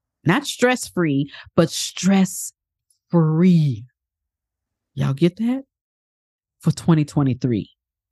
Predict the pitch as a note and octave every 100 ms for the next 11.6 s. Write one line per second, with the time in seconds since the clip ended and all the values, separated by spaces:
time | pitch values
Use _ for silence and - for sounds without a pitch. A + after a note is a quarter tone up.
0 | _ C3+ A3+ - - A4+ - - F#3 G2+
1 | G#2+ _ _ - F3 - _ - - -
2 | A3+ G#3+ - - _ _ _ D#3+ C#3 C3
3 | C#3+ B3+ A3+ F#3 C3 A2+ A#2 _ _ -
4 | - _ C#3+ C3+ - D3 D3 - B2 C3+
5 | - C#2+ - - _ _ _ _ G3 A3+
6 | A3+ D#3+ F2+ - G#3+ - G#3 F#3+ F#3 D#3
7 | E3+ E3 E3 C#3 C#3 D#3 E3 D#3 D#3 C3+
8 | A#2+ - - - - - D3 D3+ D3+ G2+
9 | F2 - _ _ _ _ _ _ D3 D#3
10 | C#3 D3+ D3+ A3 A3+ F3 F3 E3+ D3+ C#3+
11 | C#3 C3+ C3+ E3+ F#3